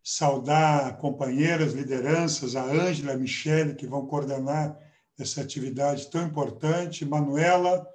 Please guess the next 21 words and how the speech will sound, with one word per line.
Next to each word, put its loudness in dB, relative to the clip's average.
amiga, 0
companheira 0
e -4
futura -4
prefeita -2
de -2
Porto -2
Alegre. 0
Aqueles 2
que -4
nos 0
acompanham 2
pelas -2
redes -2
sociais, -2
é -2
um, -2
é -10
uma -2
alegria 2
imensa 2